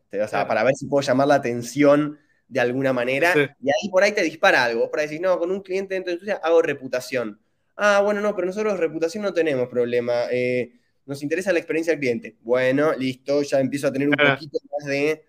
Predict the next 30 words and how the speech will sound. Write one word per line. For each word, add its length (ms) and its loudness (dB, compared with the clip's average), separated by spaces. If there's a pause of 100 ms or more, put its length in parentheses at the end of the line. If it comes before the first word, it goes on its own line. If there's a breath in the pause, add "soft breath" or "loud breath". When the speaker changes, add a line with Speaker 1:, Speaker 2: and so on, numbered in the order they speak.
(380)
Speaker 1:
panorama, 640 2
¿no? 200 0
O 60 0
sea, 240 -2
bueno, 400 0
y 140 4
Speaker 2:
Claro. 0 -
Speaker 1:
ahí 160 4
ya, 140 -8 (340)
y, 440 -18
y 40 -20
bueno, 260 -6
y 40 -12
ahí 120 -2
empieza 200 -8
a 20 -14
Speaker 2:
Sí, 60 -8
sí, 140 2
Speaker 1:
jugar, 200 4
Speaker 2:
sí. 0 -
Speaker 1:
o 20 -8
sea, 80 -20 (380)
cómo 180 -2
es, 140 -2
si 240 -14
vendés 280 -2
Speaker 2:
Sí, 60 -2
sí, 0 -
Speaker 1:
solo 180 -2
Speaker 2:
sí. 40 -8